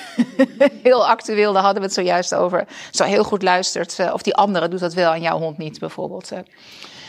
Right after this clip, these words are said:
Ja, dat is, je wil het net zo goed kunnen of, eh, net zo mooi zijn of, eh,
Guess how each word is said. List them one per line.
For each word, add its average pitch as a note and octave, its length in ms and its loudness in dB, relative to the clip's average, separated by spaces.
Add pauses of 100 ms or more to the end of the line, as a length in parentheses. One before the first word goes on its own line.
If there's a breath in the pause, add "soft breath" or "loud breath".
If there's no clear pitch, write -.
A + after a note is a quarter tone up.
(380 loud breath)
Ja, F#3 160 2
dat F#3 140 2
is, G#3 340 0
je G3+ 180 -4
wil A3 300 4
het - 160 0
net G#3+ 180 0
zo A#3+ 100 -4
goed G#3 180 -6
kunnen F3+ 480 0
of, - 220 -10
eh, E3 140 -8
net F3+ 220 -8
zo G3 120 -2
mooi F#3+ 300 2
zijn F3 460 0
of, - 280 -12
eh, E3+ 80 -10